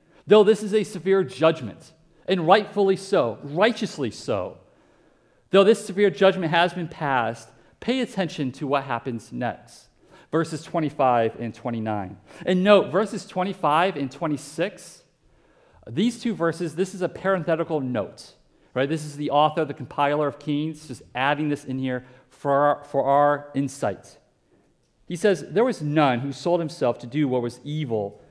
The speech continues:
in the sight of Yahweh, like Ahab, whom Jezebel, his wife, incited." In other words, there's no one who sold himself to the devil like Ahab did. "He acted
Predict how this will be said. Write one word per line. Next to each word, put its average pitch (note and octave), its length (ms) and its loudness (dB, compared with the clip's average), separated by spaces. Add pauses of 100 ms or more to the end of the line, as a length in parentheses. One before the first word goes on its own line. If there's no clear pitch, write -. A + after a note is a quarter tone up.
in B2+ 60 -6
the C3 80 -4
sight C#3+ 300 0
of B2 100 -4
Yahweh, G#2 520 2 (320)
like C3 240 0 (120)
Ahab, B2 520 -2
whom E3 200 -2
Jezebel, B2+ 460 -2
his B2 180 -8
wife, A2+ 240 -2
incited." A2+ 480 -8 (300)
In D#3 80 2
other D3+ 160 6
words, C#3 160 0
there's C3 120 -10
no D3+ 140 0
one C#3+ 100 0
who C#3 80 -4
sold D#3+ 240 0
himself B2 320 -4
to C3+ 60 -14
the A2+ 80 -8
devil G#2 420 -2 (240)
like A2+ 240 -2
Ahab F#2 440 -4
did. E2+ 260 -12 (840)
"He G#3 220 0
acted F#3 380 6